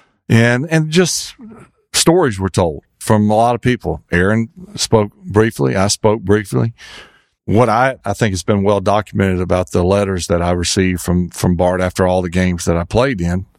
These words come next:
and some were good, some were bad. <laughs> And I say, I say that in a good way. W-, after a, a tough loss, it was always uplifting, uh, maybe, maybe somewhat instructional. You know, what I gather in,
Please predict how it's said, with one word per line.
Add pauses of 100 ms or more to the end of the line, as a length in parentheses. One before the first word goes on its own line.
and
some
were
good,
some
were
bad. (320)
<laughs> (200)
And
I
say, (220)
I
say
that
in
a
good
way. (600)
W-, (180)
after
a, (140)
a
tough
loss, (140)
it
was
always
uplifting, (300)
uh,
maybe, (120)
maybe
somewhat
instructional. (960)
You
know,
what
I
gather
in,